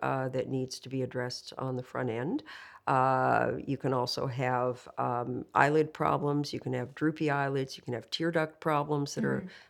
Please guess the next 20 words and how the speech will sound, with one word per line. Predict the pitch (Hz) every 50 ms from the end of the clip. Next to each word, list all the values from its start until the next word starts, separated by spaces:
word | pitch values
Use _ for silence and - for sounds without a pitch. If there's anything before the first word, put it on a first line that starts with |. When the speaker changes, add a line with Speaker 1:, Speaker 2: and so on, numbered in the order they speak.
| -
Speaker 1:
associated | - 143 - - - 135 127 - - - 139 143 139 131
with | 123 131 - -
age. | 139 135 135 139 147 143 - _ _ _ - _ _ _ _ - _ -
And | 175 156
then | 151 131
I | 143 135
mentioned | 139 139 139 - - - - 127
previously, | - - 139 131 127 135 131 127 - - 139 131 135 - - - - - - - -
uh, | 139 135 131
the | 127 127
macular | 127 131 135 135 - - - 165 139 123
degeneration, | 110 135 127 123 139 131 127 127 127 131 135 135 - - 143 123 123 -
which | - 147 139 135 - -
is | 135 135 - -
age-related, | - 147 143 139 - - 147 143 147 143 135 139 139 147 151 156 - - - - - _ - -
to |
a | 147
certain | - - 165 165 - - 143
extent | - - - - 139 127 123 120
hereditary, | 123 135 123 131 127 143 147 - - 165 156 147 147 151 156 160 156